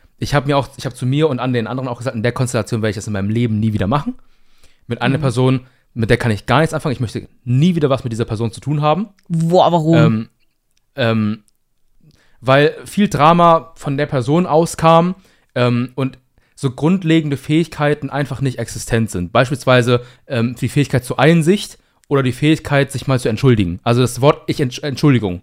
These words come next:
Speaker 1: in den Mund zu nehmen. Das sind so Fähigkeiten, wo ich mir denke, die, die sollte man schon haben. Und ich möchte mit keiner Person zu tun haben, die nicht in der Lage ist, sich zu, für,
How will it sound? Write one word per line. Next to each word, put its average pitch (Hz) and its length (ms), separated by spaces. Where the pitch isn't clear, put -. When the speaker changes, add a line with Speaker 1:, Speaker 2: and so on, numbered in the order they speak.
Speaker 1:
in 110 100
den 101 80
Mund 95 160
zu 95 100
nehmen. 85 220
Das 131 240
sind 165 80
so 151 100
Fähigkeiten, 170 560
wo 151 60
ich 139 60
mir 143 60
denke, 143 200
die, 131 380
die 123 180
sollte 151 260
man 143 160
schon 120 180
haben. 175 340
Und 127 80
ich 123 80
möchte 143 220
mit 127 160
keiner 160 180
Person 139 240
zu 131 80
tun 156 220
haben, 143 240
die 127 80
nicht 143 220
in 135 40
der 123 100
Lage 135 280
ist, 127 80
sich 120 120
zu, - 100
für, 139 100